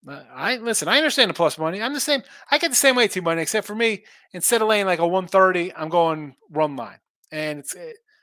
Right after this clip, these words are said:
you know, it hurts them. You know, it doesn't hurt, but it's, it's a loss instead of a win. Uh, no O T in the cards, please.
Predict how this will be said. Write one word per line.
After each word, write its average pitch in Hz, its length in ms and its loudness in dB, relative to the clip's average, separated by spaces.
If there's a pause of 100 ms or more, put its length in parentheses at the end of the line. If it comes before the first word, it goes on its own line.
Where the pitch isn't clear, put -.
(320)
you 156 80 -16
know, 156 160 -4
it 156 120 -4
hurts 160 260 -2
them. 117 200 -14
You 139 220 -16
know, 139 80 -14
it - 160 -20
doesn't 170 240 -4
hurt, 160 320 0
but 139 140 -8
it's, - 220 -10
it's 151 180 -8
a 160 40 -2
loss 170 300 4
instead 160 300 -2
of 147 80 -4
a 139 40 -2
win. 127 260 -8 (1800)
Uh, 127 280 -20
no 175 220 -4
O 175 80 0
T 170 280 -8
in 151 80 -8
the 139 60 -12
cards, 117 380 -10
please. - 360 -20